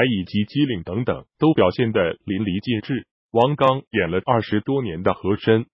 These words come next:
有过几百次的刻画，很多人都会直接把王刚等同于和珅，甚至有的人见到他都会直接喊和珅而忘记他的名字。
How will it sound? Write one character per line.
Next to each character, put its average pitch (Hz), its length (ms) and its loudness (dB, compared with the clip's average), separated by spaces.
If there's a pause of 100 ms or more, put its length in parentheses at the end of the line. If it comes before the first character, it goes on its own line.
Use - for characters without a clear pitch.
(140)
有 113 160 2
过 104 180 2
几 110 160 -4
百 76 200 -4
次 123 180 -6
的 110 100 -2
刻 120 240 -4
画， 85 280 -2 (220)
很 110 240 2
多 160 200 6
人 110 320 2
都 147 120 -2
会 117 200 2
直 120 180 -2
接 165 220 0
把 - 160 -8
王 92 240 -4
刚 127 240 2
等 85 180 0
同 101 260 -4
于 101 140 2
和 95 300 -2
珅， 110 260 -4 (240)
甚 151 260 4
至 127 160 -2
有 87 200 -4
的 85 100 -6
人 90 220 -4
见 110 240 2
到 85 240 -4 (160)
他 110 160 0
都 151 220 0
会 170 180 -2
直 127 180 2
接 170 180 4
喊 85 200 -2
和 95 240 -2
珅 123 260 0
而 123 220 2
忘 135 180 2
记 - 180 -4
他 - 160 -4
的 127 120 -2
名 80 220 -6
字。 85 240 -4